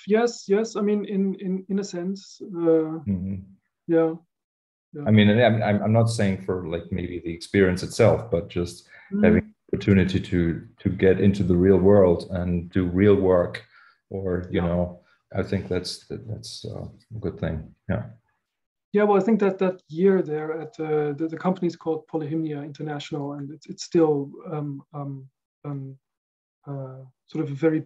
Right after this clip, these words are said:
Speaker 1: busy studio, especially for high resolution and surround recording in classical music.
Speaker 2: Mm-hmm.
Speaker 1: And, um, that one year of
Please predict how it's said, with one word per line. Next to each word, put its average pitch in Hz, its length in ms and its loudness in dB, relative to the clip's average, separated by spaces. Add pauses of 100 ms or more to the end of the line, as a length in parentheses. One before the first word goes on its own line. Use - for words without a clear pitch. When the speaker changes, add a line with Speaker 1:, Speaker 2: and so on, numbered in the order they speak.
Speaker 1:
busy 147 200 -4 (100)
studio, 147 300 -6 (180)
especially 151 400 -6
for 151 140 -8
high 147 220 -4
resolution 147 420 -6
and 139 100 -8
surround 139 320 -8 (100)
recording 139 340 -8 (120)
in 147 140 -14
classical 147 360 -8
music. 135 200 -10 (600)
Speaker 2:
Mm-hmm. 101 180 4 (100)
Speaker 1:
And, 151 160 -2 (240)
um, 143 520 -4 (280)
that 165 180 4 (400)
one 185 120 6 (180)
year 180 180 6 (460)
of 139 80 -14